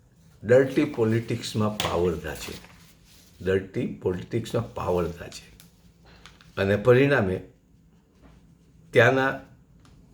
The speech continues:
પ્રમુખ, ત્યાંના પ્રમુખ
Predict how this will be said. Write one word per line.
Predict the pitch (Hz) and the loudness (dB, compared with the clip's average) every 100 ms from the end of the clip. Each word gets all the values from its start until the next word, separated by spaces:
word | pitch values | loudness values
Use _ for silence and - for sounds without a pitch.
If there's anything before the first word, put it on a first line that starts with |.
| - | -16
પ્રમુખ, | - 135 131 90 - - _ _ - - - - - - _ - - - - | 0 2 4 0 -2 -16 _ _ -20 -20 -20 -20 -20 -20 _ -20 -20 -20 -4
ત્યાંના | 90 95 107 | -2 0 -2
પ્રમુખ | - - 107 110 101 82 | -4 -6 2 4 2 -2